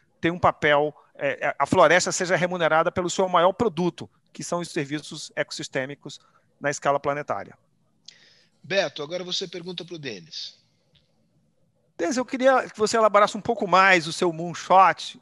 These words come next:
Speaker 1: é, e aí se você, você citou um pouco de proteína e falou de, de biomassa e tal, se tiver, quais são os elementos do,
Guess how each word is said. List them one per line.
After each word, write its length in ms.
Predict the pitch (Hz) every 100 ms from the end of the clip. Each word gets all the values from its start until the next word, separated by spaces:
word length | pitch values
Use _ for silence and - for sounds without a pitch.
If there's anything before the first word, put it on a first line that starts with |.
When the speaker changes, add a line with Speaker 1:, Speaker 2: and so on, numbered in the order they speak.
| -
Speaker 1:
é, 520 | 143 147 139 135 123 - _ _ _ -
e 100 | 151
aí 200 | 160 170
se 100 | -
você, 200 | 165 160
você 360 | - 143 151
citou 300 | 180 170 -
um 40 | 175
pouco 260 | - 175
de 80 | 151
proteína 640 | 143 165 165 139 156 175 170
e 60 |
falou 320 | 156 151 156
de, 140 | 151 156
de 360 | 127 143 139 - _ _
biomassa 720 | 147 139 127 151 170 151 -
e 20 |
tal, 180 | 131 139
se 160 | - -
tiver, 300 | - 143 - _ _ _ -
quais 160 | 202
são 240 | - 220 208 - -
os 160 | 160
elementos 760 | 196 208 180 180 196 208 190 160
do, 180 | 175